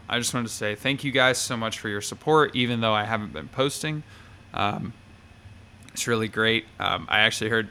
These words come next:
some people be like, "Well, when are you coming back for your cast?" And I'm glad to have that here and now.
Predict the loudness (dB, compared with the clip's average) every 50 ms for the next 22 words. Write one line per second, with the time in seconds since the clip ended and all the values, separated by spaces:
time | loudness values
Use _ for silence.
0 | -8 -10 -8 -8 -6 -6 -6 -4 -4 -2 0 0 -2 -2 -2 -2 -2 -2 -2 -4
1 | -6 -6 -8 -8 -6 -6 -6 -4 -2 2 2 4 4 2 0 -4 -4 -4 -4 -4
2 | -6 -4 -2 0 0 0 0 -2 -6 -10 -12 -16 -20 -20 -20 -20 -20 -20 -20 -20
3 | -20 -20 -10 -8 -8 -6 -2 2 6 6 6 6 4 2 2 0 0 0 -2 -2
4 | -4 -4 -8 -8 -8 -6 -6 -6 -8 -8 -6 -4 -2 -2 -2 -2 -4